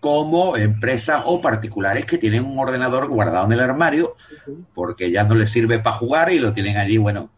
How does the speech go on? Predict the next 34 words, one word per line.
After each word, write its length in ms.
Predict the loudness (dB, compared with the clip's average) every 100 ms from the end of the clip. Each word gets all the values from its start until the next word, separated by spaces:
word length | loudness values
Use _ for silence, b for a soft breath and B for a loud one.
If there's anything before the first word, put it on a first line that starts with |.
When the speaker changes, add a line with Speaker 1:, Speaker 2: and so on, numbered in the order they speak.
| _
Speaker 1:
hasta 260 | -20 -18 -18
que 460 | -12 -10 -10 -14 -18 _ _ _ _ _ _ _
se 120 | -10
acuerden 400 | -2 0 2 2
o 140 | 2
necesiten 420 | 2 2 2 2 2
espacio 380 | 2 0 0 -2
pa' 100 | -2
más 120 | -4
cosas, 300 | -6 -6 -4
¿no? 200 | -4 -6 -14 _ _ _ _
Speaker 2:
Sí, 180 | -8 -6
sí, 180 | -6
totalmente. 640 | -6 -6 -4 -6 -8 -14 -20 _ _
Speaker 1:
Perfecto. 440 | -12 -8 -10 -10
Pues 160 | -8 -4
repito 380 | -2 -2 0 2
yo, 340 | 4 2 -2 -14
eh, 220 | -12 -10 -6
contactar 580 | -8 -6 -6 0 0 2
con 440 | 0 0 -4 -8
Tomás 320 | -8 -6 -6
Berbén, 480 | -6 -4 0 0 -2
con 260 | -8 -10 -10
asit, 380 | -4 0 0 -2 -20 B B B B B B
tres 160 | -2 2
W 160 | 4 4
W 220 | 4 2
W 20 |
punto 100 | 4
la 240 | 4 4
palmilla 800 | 2 2 4 2 2 2 2 0
punto 480 | -4 -6 -6 -8 -6
com. 360 | -2 0 -2